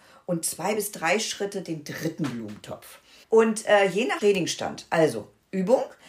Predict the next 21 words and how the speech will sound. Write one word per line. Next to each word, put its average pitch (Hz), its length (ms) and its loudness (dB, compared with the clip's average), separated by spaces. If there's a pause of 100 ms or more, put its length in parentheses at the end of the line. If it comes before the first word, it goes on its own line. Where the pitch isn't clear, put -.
(200)
der 185 140 0
Hund 233 180 0
soll 202 200 0
am 170 340 -4
ersten 285 420 0
Blumentopf 196 560 -6 (140)
sitzen 175 520 -6
und 185 200 -8
dort 175 240 -4
bleiben. 135 600 -6 (280)
Wenn 208 240 2
es 262 120 2
schon 226 340 0
möglich 247 560 -2
ist, 123 220 -8
sonst 156 180 -6
verringert 170 460 0
ihr 170 60 -2
natürlich 160 380 -4
die 143 120 -10
Distanz, 151 540 -4